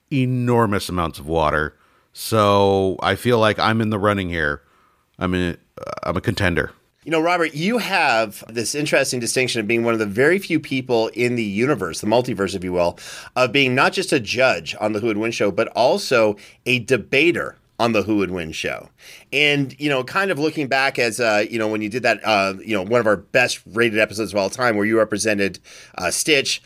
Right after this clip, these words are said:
Speaker 2: versus the executive V P. I'm talking, of course, about Brent Pope when he repped, uh, Spider-Ham. You came up a little short, but you really did a great job with Judge Ray Stakenas. Which of the two sides would you rather be on? Would you rather be a judge or would you rather be a debater?
Speaker 1: I mean,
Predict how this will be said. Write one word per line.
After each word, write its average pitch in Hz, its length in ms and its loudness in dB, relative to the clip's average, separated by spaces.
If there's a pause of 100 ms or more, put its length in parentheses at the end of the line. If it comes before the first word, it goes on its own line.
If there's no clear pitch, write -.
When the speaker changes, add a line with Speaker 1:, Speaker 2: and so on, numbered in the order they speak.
(220)
Speaker 2:
versus 113 480 2
the 107 160 0
executive 104 380 0
V 107 140 -2
P. 113 200 0
I'm 101 120 2
talking, 98 340 -2
of - 80 -14
course, 101 260 -2
about 95 220 0
Brent 92 180 0
Pope 104 220 0
when 101 80 0
he 98 80 0
repped, 98 320 0
uh, 90 140 0
Spider-Ham. 113 640 2 (240)
You 135 100 0
came 247 180 0
up 180 80 -2
a 196 40 -2
little 175 180 0
short, 175 240 0
but 147 100 -4
you 143 180 2
really 190 240 2
did 156 160 0
a 127 80 0
great 127 240 0
job 127 300 2
with 104 100 -8
Judge 117 260 0
Ray 110 140 -2
Stakenas. 143 480 -2 (840)
Which 165 380 0
of 277 80 2
the 269 80 -2
two 214 220 -2
sides 175 340 2
would 156 140 0
you 151 80 0
rather 135 180 4
be 117 140 0
on? 101 120 2
Would 95 120 -4
you 123 60 0
rather 113 140 0
be 104 120 -2
a 101 80 0
judge 185 440 0
or 175 120 0
would 160 120 2
you 165 60 2
rather 160 180 4
be 135 160 0
a 123 60 2
debater? 90 560 -2 (360)
Speaker 1:
I 170 80 4
mean, 151 300 0